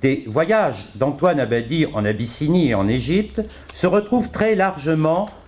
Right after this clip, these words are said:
dans toute la décoration intérieure. L'architecte, l'architecture extérieure de l'édifice que vous avez sous les yeux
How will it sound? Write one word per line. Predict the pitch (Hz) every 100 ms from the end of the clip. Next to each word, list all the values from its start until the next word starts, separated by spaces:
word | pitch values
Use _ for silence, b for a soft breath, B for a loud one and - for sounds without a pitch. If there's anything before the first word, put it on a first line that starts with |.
| -
dans | 147 160
toute | 160 254 262
la | 160
décoration | 147 147 143 135 - 165 160 -
intérieure. | 143 143 120 95 85 - - - B B B B
L'architecte, | - 156 202 202 247 240 - 110 - - - - - -
l'architecture | - 131 160 175 233 170
extérieure | 160 - 175 175 196 123
de |
l'édifice | 113 104 120 127 214 208
que | -
vous | 101
avez | 104 110
sous | -
les | 92 101 101
yeux | 160 190